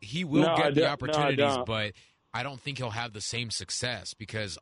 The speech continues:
Speaker 1: Harden set him up for a lot of those points.
Speaker 2: Yeah, I,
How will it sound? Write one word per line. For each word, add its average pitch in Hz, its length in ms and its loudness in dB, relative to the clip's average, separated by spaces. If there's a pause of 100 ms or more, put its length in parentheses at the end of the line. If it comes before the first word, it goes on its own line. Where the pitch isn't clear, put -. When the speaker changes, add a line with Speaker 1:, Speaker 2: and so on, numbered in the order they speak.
(120)
Speaker 1:
Harden 135 340 -2
set 117 240 -4
him 110 100 -4
up 110 140 -4
for 107 120 -10
a 92 60 -4
lot 92 260 -4
of 87 80 -10
those 82 160 -10
points. - 540 -12 (800)
Speaker 2:
Yeah, 131 80 -2 (360)
I, 147 520 6